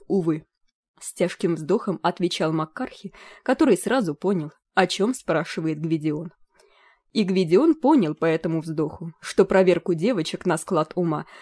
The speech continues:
поручают обычно самому Маккархи,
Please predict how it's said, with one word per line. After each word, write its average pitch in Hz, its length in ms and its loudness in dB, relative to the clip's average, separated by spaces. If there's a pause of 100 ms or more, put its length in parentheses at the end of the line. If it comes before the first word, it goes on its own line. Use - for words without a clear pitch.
(140)
поручают 190 520 4
обычно 170 420 0
самому 165 400 2
Маккархи, 165 720 -2